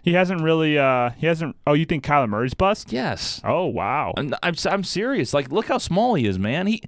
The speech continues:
Speaker 2: does he not remind you, I mean, he's definitely more talented and has
Speaker 1: Like
Speaker 2: a better
Speaker 1: Russell
Speaker 2: arm,
Speaker 1: Wilson.
Speaker 2: but he rem-, no, he reminds me of Johnny Manziel,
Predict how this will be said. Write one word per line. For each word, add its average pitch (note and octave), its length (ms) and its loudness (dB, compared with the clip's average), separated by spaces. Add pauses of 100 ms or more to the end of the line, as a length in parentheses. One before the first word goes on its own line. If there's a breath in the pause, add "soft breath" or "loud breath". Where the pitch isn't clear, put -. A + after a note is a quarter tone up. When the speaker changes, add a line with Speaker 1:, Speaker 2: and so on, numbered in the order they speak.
(240 loud breath)
Speaker 2:
does F3+ 140 2
he C#4 140 2
not A3+ 240 4
remind E3+ 320 2
you, D#3+ 100 6
I D3 60 4
mean, D3+ 120 -2
he's E3+ 140 0
definitely E3 300 0
more C3 120 2
talented A#2 440 -2
and A2+ 40 0
has A2+ 140 4
Speaker 1:
Like F3 80 2
Speaker 2:
a - 40 4
better G2 100 2
Speaker 1:
Russell A#3 200 2
Speaker 2:
arm, - 140 2
Speaker 1:
Wilson. - 0 -
Speaker 2:
but G3+ 140 2 (320 loud breath)
he A#3+ 120 0
rem-, C#4+ 200 2
no, C#4+ 240 2
he F#3+ 120 0
reminds C#3+ 440 2
me A#2+ 240 0
of G2+ 360 0
Johnny E3 260 -4
Manziel, C3+ 600 -4